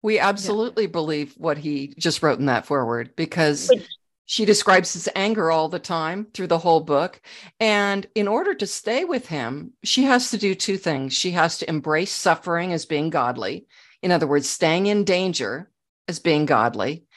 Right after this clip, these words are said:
Speaker 1: And I think we've already talked about that. But then she also has to come up with something she calls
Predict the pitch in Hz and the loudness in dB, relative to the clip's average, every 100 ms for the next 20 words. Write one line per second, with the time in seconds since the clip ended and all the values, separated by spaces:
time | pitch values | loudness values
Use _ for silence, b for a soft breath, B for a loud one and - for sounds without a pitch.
0 | b - 156 151 156 156 151 156 143 139 | b -4 -2 0 0 2 4 4 2 0
1 | 147 - 127 117 - 185 143 - - B | -4 -4 -4 -4 0 2 2 0 -6 B
2 | B B 202 233 226 208 - 196 254 359 | B B 2 4 4 2 0 2 2 2
3 | - 277 208 175 175 - - 170 156 175 | -2 -4 -2 -4 -4 -8 -6 -6 -4 0
4 | 170 165 160 151 - 156 - 170 170 - | 0 2 -2 -2 -2 -2 2 0 0 0
5 | 160 - - 339 - 156 147 139 143 - | 0 0 0 -2 0 2 4 2 -2 -10